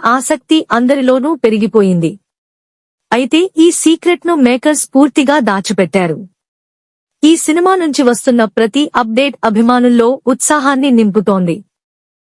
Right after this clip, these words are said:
కుటుంబ ప్రేక్షకులతో పాటు మాస్ ఆడియన్స్‌ను కూడా మెప్పించేలా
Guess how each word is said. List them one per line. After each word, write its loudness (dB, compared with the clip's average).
కుటుంబ 2
ప్రేక్షకులతో 0
పాటు -2
మాస్ 0
ఆడియన్స్‌ను 0
కూడా 2
మెప్పించేలా 0